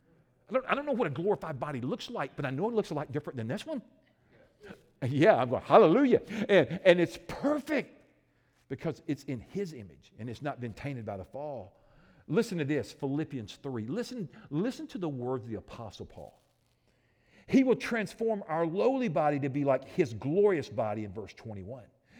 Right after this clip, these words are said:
First Corinthians fifteen says, "This perishable body must put on imperishable. This im-,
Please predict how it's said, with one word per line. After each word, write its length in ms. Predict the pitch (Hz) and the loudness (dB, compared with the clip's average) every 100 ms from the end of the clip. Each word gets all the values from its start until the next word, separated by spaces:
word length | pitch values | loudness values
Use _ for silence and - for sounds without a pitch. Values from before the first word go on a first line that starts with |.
| 277 262 185 | -20 -6 0
First 220 | 180 - | 0 0
Corinthians 360 | 170 170 147 | -4 -4 -8
fifteen 400 | - 156 - 180 | -4 -4 -4 -6
says, 320 | 170 139 101 - - - | -4 -4 -6 -8 -18 -4
"This 320 | 120 180 - - | 2 2 0 -12
perishable 720 | - 285 285 269 - 175 143 | 0 2 4 2 -2 -2 -2
body 380 | 120 110 104 104 - - 131 | -2 -4 -4 -10 -12 -16 -4
must 320 | 151 151 - | -2 -2 -4
put 200 | 190 170 | -4 -2
on 220 | 143 120 - - | -2 -4 -8 -4
imperishable. 880 | 277 254 - 165 120 113 - 110 90 - - - | -2 -2 -2 -2 -2 -4 -8 -10 -10 -18 -20 -10
This 340 | 127 208 208 - 180 - | -2 2 0 -2 0 6
im-, 240 | 180 | 6